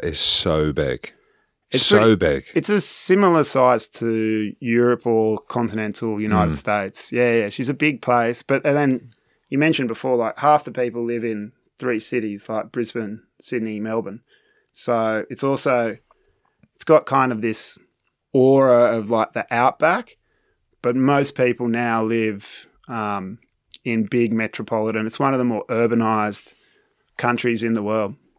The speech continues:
Speaker 1: What am I seeing on the way? I'm doing this, by the way. So whether or not it's in next year, two years, or leading up to the World Cup, I'm going in a car,
Speaker 2: Yeah.
Speaker 1: cross country, outback,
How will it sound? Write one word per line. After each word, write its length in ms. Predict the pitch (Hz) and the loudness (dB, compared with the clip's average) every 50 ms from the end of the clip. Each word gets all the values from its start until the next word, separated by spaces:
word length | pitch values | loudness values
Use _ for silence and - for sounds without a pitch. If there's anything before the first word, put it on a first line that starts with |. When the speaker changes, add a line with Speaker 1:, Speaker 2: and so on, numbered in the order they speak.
| _ | _
Speaker 1:
What 180 | - 107 113 113 | 4 4 4 4
am 60 | 123 | 4
I 60 | 123 | 2
seeing 260 | - - 127 117 113 107 | 2 2 4 4 4 4
on 120 | 98 95 | 4 4
the 80 | 95 95 | 4 4
way? 260 | 95 90 82 78 - | 4 4 2 0 -2
I'm 160 | - 110 113 | 0 0 0
doing 300 | 110 107 113 107 98 87 | 4 6 6 6 6 4
this, 180 | 82 78 - - | 0 -4 -4 -4
by 140 | - 78 76 | -4 -4 -2
the 100 | 76 73 | -2 -2
way. 180 | 73 73 78 78 - | -2 -4 -4 -4 -4
So 360 | - - 90 85 82 78 78 | -2 0 2 2 2 2 0
whether 220 | 80 92 95 95 | 0 2 4 4
or 100 | 92 92 | 4 4
not 180 | 95 95 87 95 | 4 2 2 0
it's 160 | 92 87 - | 0 0 0
in 320 | 98 92 87 85 82 85 - _ _ - | 0 0 0 -2 -4 -8 -12 _ _ -4
next 340 | 104 101 98 - - - - | -2 -2 -2 -2 -2 -2 0
year, 200 | 92 90 85 85 | 0 2 0 0
two 220 | - - 101 92 87 | 0 0 0 2 2
years, 500 | 85 85 80 80 80 80 - - - - - - | 2 2 2 2 0 0 -2 -4 -6 -8 -8 -4
or 280 | - 90 85 82 80 80 | -2 0 2 2 0 0
leading 280 | - 82 87 85 82 | 0 0 0 0 0
up 80 | - - | -2 -6
to 100 | - - | -6 -4
the 80 | 85 | -2
World 180 | 82 82 82 78 | 0 2 0 0
Cup, 120 | - 92 76 | 0 -2 -2
I'm 180 | 95 95 92 | 0 0 0
going 440 | 85 101 95 92 90 87 85 82 82 | 2 2 4 4 4 4 2 0 -2
in 160 | - - 95 | -4 -2 -2
a 40 | 90 | -2
car, 400 | - - 90 82 78 78 78 - _ _ _ _ _ _ _ _ | -2 -2 -2 -2 -2 -4 -6 -8 _ _ _ _ _ _ _ _
Speaker 2:
Yeah. 220 | - 135 143 139 120 | 0 2 2 4 4
Speaker 1:
cross 180 | 110 98 - | 2 2 0
country, 500 | - 107 90 87 82 - - 82 80 82 | 0 -2 -2 -2 -2 -2 0 0 0 0
outback, 680 | - 98 95 87 - - 82 78 76 67 - - - | 0 0 -2 -2 -2 -2 -2 -2 -4 -6 -8 -12 -16